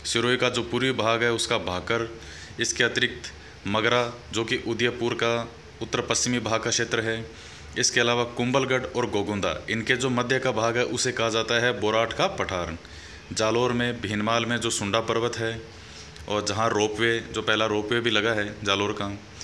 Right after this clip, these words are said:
इसके अतिरिक्त राजसमंद के देवगढ़ का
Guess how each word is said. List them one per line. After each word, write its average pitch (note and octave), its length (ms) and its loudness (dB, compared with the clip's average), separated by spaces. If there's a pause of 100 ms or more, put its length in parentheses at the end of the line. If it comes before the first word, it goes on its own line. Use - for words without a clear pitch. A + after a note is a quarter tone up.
(240)
इसके A#2 240 2
अतिरिक्त B2 460 -2 (160)
राजसमंद A#2+ 580 4
के C3+ 160 2
देवगढ़ G#2+ 520 2
का F2+ 160 -2